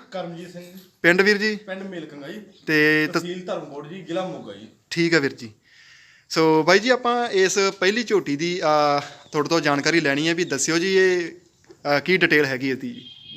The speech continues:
Speaker 1: ਇਹ ਪਹਿਲਾਂ ਝੋਟੀ ਸੂਣ ਵਾਲੀ ਹੈ ਜੀ।
Speaker 2: ਠੀਕ ਹੈ।
Speaker 1: ਇਹਦੇ ਵੀਹ ਬਾਈ ਦਿਨ ਜੀ ਬਾਕੀ ਹੈ ਜੀ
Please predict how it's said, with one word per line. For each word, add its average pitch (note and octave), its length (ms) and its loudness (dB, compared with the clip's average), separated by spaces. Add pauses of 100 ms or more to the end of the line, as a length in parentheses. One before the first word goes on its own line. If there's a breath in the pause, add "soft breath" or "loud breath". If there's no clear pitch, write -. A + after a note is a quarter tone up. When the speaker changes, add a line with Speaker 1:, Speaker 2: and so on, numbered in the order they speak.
Speaker 1:
ਇਹ F#3 60 -14
ਪਹਿਲਾਂ G3+ 280 -10
ਝੋਟੀ G3+ 340 -16
ਸੂਣ D#3 140 -18
ਵਾਲੀ D3+ 200 -16
ਹੈ D#3+ 60 -14
ਜੀ। F#3 160 -14 (200)
Speaker 2:
ਠੀਕ C3+ 200 -10
ਹੈ। - 40 -16 (200)
Speaker 1:
ਇਹਦੇ F#3 180 -12 (560)
ਵੀਹ F3 140 -12 (140)
ਬਾਈ D3+ 160 -12
ਦਿਨ D#3 200 -16
ਜੀ E3 60 -14
ਬਾਕੀ A2+ 360 -16
ਹੈ G#2+ 40 -16
ਜੀ A#2+ 120 -18